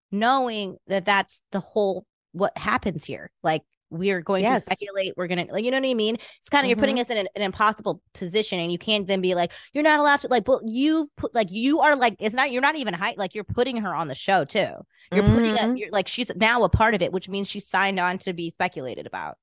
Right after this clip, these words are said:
Speaker 1: To me, to me,
Speaker 2: Exactly.
Speaker 1: like, respectfully, like, I'm not gonna be like,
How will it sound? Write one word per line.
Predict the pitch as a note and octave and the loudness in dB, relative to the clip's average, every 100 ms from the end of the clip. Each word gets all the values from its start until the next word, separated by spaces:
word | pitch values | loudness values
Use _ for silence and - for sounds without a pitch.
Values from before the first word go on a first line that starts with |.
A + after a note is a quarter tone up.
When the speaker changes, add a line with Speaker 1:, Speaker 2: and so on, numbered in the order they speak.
| _ _ _ _ - | _ _ _ _ -10
Speaker 1:
To | |
me, | F3+ | -6
to | - | -2
me, | F#3 | -2
Speaker 2:
Exactly. | G3 G3+ G#3+ - D#3 G#2+ F2+ E3 _ - | 2 4 2 0 0 0 -2 -8 _ 0
Speaker 1:
like, | B3 - | 0 0
respectfully, | G3 - G#3+ D#4+ F#3+ C#3+ F3 | -4 0 -2 0 -2 0 0
like, | E3+ | 0
I'm | F3+ | 2
not | F#3+ F#3 | 0 0
gonna | F#3+ | -2
be | E3+ F3 | -2 -2
like, | E3+ D#3 D3+ | -2 -2 -4